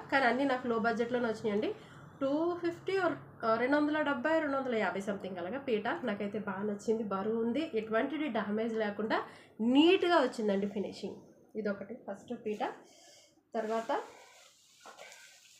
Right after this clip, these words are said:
నాకు బాగా, అలాగే ప్యాకింగ్ కూడా చాలా నీట్గా వచ్చిందండి.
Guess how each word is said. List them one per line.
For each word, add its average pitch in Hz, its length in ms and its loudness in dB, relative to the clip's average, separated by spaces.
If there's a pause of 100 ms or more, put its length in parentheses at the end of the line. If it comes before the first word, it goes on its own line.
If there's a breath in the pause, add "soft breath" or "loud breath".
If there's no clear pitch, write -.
(480)
నాకు 220 260 -2
బాగా, 226 800 6 (420)
అలాగే 294 400 8
ప్యాకింగ్ 320 480 8
కూడా 320 160 6
చాలా 285 400 4
నీట్గా 262 340 4
వచ్చిందండి. 196 500 2